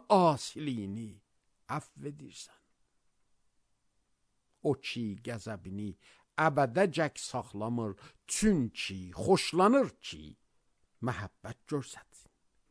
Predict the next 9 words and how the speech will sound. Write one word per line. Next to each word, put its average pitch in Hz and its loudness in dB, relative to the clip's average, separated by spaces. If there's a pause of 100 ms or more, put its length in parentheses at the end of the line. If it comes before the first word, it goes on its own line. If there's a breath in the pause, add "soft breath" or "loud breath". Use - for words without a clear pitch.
(2000)
Yenə 233 6 (120)
bizə 151 0 (300)
şəfqət - -6
göstərəcək. 82 -12 (1400)
Bütün 214 6
xatalarımızı 175 6 (560)
ayaq 143 6
altına 120 2
atacaq. - -18